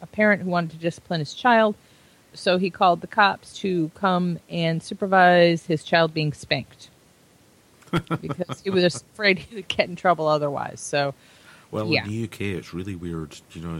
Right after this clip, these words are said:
Speaker 2: y-, as a parent, you can't spank your child.
Speaker 1: Oh, good Lord.
Speaker 2: But you could call the police and get them to do it. <laughs>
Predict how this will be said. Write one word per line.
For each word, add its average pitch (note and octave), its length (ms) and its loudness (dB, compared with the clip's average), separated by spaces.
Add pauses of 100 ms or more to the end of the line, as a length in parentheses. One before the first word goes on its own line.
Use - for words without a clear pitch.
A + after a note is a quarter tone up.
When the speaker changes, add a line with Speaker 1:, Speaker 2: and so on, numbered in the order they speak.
Speaker 2:
y-, E2 240 -14
as F2+ 120 -10
a E2 40 -14
parent, E2+ 460 -10
you - 60 -20
can't E2+ 260 -14
spank E2 380 -14
your D#2+ 80 -20
child. E2 440 -12
Speaker 1:
Oh, - 680 -20
good D#3+ 140 -20
Lord. C3+ 240 -20
Speaker 2:
But C#3 120 -10
you A#2+ 80 -10
could - 160 -20
call F#3 180 -6
the C3+ 80 -4
police A#2+ 380 -8
and F#2 80 -10
get F2+ 160 -8
them G#2 180 -10
to E2 60 -20
do D#2+ 180 -12
it. E2+ 60 -18 (1400)
<laughs> - 840 -20